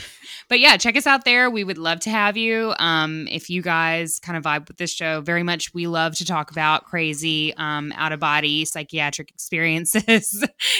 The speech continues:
<laughs> typically also true crime and horror topics. And we would love to have you. So check us out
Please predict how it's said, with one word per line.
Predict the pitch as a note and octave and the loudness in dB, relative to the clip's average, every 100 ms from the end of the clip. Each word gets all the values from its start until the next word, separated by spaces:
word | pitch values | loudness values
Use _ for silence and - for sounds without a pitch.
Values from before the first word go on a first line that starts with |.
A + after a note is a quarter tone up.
| - - | -2 0
<laughs> | C#4+ - - - - - | 0 0 -4 -8 -8 -4
typically | - A3 G#3+ G3 F3 | 2 4 4 2 2
also | F3 F3 F3+ | 2 0 -4
true | F#3+ E3+ | -6 -4
crime | F3+ E3 D#3+ D#3 D#3 D#3+ | 0 0 0 -2 -6 -6
and | D#3 D#3 D3 D3+ - - | -6 -4 -6 -8 -12 -14
horror | D#3+ D3+ D3+ | -10 -6 -6
topics. | D#3 D#3+ C#3+ - A3 C4+ - - | -6 -8 -8 -8 -10 -10 -12 -12
And | - D3 D3 D3 C#3+ | -10 -6 -6 -8 -8
we | D#3 E3+ | -6 -6
would | F3 | -6
love | E3+ E3+ | -8 -8
to | F3+ | -8
have | G3 A3 | -8 -10
you. | E3 E3+ | -12 -10
So | - D3+ | -8 -6
check | E3 D#3+ | -6 -8
us | - | -6
out | F#3+ A#3+ | -6 -6